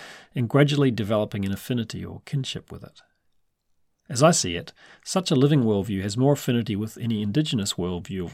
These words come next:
or way of life than does the mechanistic worldview. The next section is titled, "Which One is Right?" While I'm sure we can agree they are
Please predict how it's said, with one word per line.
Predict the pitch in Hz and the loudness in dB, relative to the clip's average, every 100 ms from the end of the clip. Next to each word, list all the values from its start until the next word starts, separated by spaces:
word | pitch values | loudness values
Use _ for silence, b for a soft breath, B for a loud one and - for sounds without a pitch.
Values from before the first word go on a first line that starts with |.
| - - | -14 -12
or | 95 | -8
way | 92 82 | -6 -6
of | 80 | -6
life | 73 76 107 - | -6 -6 -10 -12
than | 87 87 104 _ b b b b b _ | -10 -10 -12 _ b b b b b _
does | - 90 - | -8 -6 -8
the | 104 90 | -8 -8
mechanistic | 101 - 107 - - | -6 -6 -4 -6 -8
worldview. | - 87 - - - 104 135 b b b b b b b b b b _ - _ - _ _ - - | -10 -10 -10 -12 -14 -14 -18 b b b b b b b b b b _ -20 _ -20 _ _ -20 -8
The | 135 | -6
next | 180 - | -4 -4
section | 110 - 87 | -6 -6 -8
is | 107 - - b b b b b b | -8 -10 -12 b b b b b b
titled, | - 131 120 107 127 | -6 -4 -4 -6 -4
"Which | 185 - - | -4 -4 -4
One | 123 123 | 0 0
is | 127 135 | 0 -4
Right?" | - 101 120 104 - - b b b _ _ _ _ _ _ B B B B B B B _ | -6 -4 -2 -2 -8 -16 b b b _ _ _ _ _ _ B B B B B B B _
While | - 165 | 6 6
I'm | |
sure | 151 - 285 | 6 4 2
we | 285 | 2
can | - 151 | 4 4
agree | 127 139 | 8 8
they | 117 104 | 6 2
are | 98 | -2